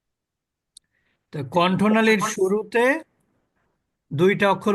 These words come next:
উচ্চারিত হয় শুরু থেকে, কণ্ঠনালীর মধ্যভাগ থেকে দুইটি অক্ষর উচ্চারিত হয়, আর কণ্ঠনালীর শেষ ভাগ থেকে দুইটি অক্ষর উচ্চারিত হয়। এই মোট ছয়টি অক্ষর হয় ইজহারের।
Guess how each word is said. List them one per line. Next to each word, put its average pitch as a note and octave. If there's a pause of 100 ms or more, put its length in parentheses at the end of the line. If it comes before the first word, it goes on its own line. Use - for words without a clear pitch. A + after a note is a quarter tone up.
উচ্চারিত F#3 (120)
হয় F3+ (100)
শুরু F3 (120)
থেকে, D#3+ (720)
কণ্ঠনালীর F#3
মধ্যভাগ F3 (120)
থেকে F3 (120)
দুইটি E3+ (100)
অক্ষর E3+
উচ্চারিত D#3+ (160)
হয়, D#3 (800)
আর E3+ (140)
কণ্ঠনালীর F3+ (120)
শেষ F3 (160)
ভাগ F3+ (140)
থেকে G#3 (640)
দুইটি D#3+ (120)
অক্ষর D#3
উচ্চারিত B2 (140)
হয়। A2 (1600)
এই F#3 (160)
মোট F#3 (160)
ছয়টি D#3+ (100)
অক্ষর G3
হয় B3 (760)
ইজহারের। A#2+